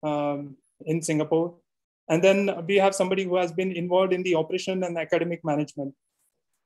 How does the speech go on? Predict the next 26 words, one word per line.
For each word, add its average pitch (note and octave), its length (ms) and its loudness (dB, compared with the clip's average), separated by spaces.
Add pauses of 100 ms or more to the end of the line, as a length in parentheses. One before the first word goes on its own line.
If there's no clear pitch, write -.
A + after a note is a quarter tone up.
(260)
So, A3 460 8 (480)
uh, G3 360 6 (760)
that's, B3+ 240 4
that's B3+ 240 2
all B3 140 6
about, A3 280 2 (140)
uh, F3 220 4
what, E3+ 300 -2 (280)
uh, D#3+ 220 2
Explico F#3+ 500 4
is F#3 120 2
and E3+ 140 0
what E3 200 -2
we E3 80 4
are E3+ 80 6
doing. E3+ 460 -2
I'll, D#3 360 0
I'll D#3 80 0
not E3+ 260 -2
waste E3 200 -2
much G3 220 -6
time D#3+ 160 0
about D3 300 -2
it, E3 120 -4
and, D3+ 240 -4
uh, C#3 100 -6